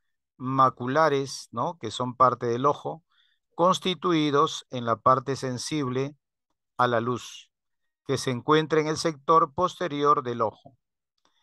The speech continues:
En la mayoría de los casos, esos puntos ciegos son provocados por derrames en los vasos capilares detrás de la retina.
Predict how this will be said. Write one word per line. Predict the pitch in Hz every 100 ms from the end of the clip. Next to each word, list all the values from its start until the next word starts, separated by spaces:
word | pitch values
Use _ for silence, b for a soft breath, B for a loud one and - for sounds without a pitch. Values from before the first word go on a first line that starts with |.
| _ _ -
En | 143
la | 139 139
mayoría | 165 208 196 160 160
de | 156
los | 123 -
casos, | - 135 127 - 170 175 - _ _ _ _ _ _ -
esos | 160 170 160
puntos | - 147 139 127
ciegos | 147 151 156 175
son | - 151 170
provocados | 160 131 113 131 127 123 160 165 - _ _ _ _ _ _ -
por | 135 127 120
derrames | 123 123 156 160 170 208 -
en | -
los | 120 120
vasos | 135 131 143
capilares | - 151 170 147 135 135 147
detrás | - 120 - 123
de | 131
la | 117
retina. | 107 95 - 120 101